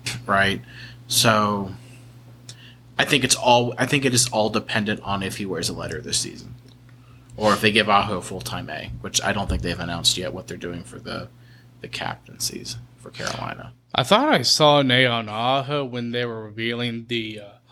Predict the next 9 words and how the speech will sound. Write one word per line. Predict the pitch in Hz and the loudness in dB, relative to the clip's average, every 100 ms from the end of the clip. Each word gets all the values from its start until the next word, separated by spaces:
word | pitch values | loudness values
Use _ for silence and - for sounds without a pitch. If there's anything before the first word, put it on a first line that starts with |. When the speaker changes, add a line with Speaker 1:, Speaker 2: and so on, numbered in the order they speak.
| _ | _
Speaker 2:
logo | 127 131 127 131 131 | 4 4 6 6 8
on | 131 127 | 8 6
the | 110 | 4
shoulders | - 123 123 131 127 127 117 | 4 6 8 8 6 6 6
of | 110 107 104 - | 4 2 -2 -4
the | 107 | -4
Speaker 1:
Okay. | - | -2
Speaker 2:
twenty-fifth | 127 117 120 131 123 113 - | 2 4 6 4 2 -2 -4
anniversary. | 110 110 104 107 113 - 127 127 | -6 -6 -6 -4 -2 0 0 0